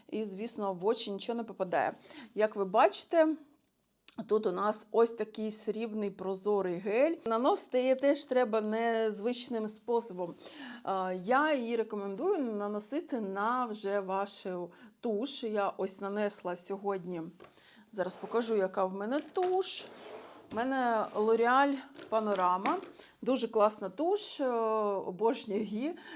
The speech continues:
Це моє відкриття цього року. А, до речі, буду знімати вже фаворити року, так що очікуйте, скоро будуть такі відео. Можна нанести ч-, коричневу туш, будь-яку кольорову,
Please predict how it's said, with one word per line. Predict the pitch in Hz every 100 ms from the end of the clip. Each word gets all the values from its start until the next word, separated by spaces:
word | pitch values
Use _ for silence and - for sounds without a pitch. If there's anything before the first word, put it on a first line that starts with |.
| 269
Це | - 214
моє | 202 202
відкриття | 196 202 - 247 240 220 202 190
цього | - 208 214 190 180
року. | 190 233 392 392 294 285 - - 311 285 - -
А, | 185 185 180
до | 202
речі, | 226 233 - 220 202 180 165
буду | 196 202
знімати | 196 196 208 196 185
вже | 180 202 202 190 175 - -
фаворити | 254 240 196 196 254 302 285
року, | 247 240 254 214
так | 202 196 190
що | - 170
очікуйте, | 170 - 247 240 233 185
скоро | - - 196 202
будуть | 175 175 175
такі | 185 - 190
відео. | 311 381 302
Можна | 214 262 247
нанести | 208 214 226 220 - 185 175 147 - -
ч-, | - - -
коричневу | 196 220 - 233 208
туш, | 214 208 208 202 - -
будь-яку | 175 185 175 190 185
кольорову, | 185 240 254 226 196 220 208 196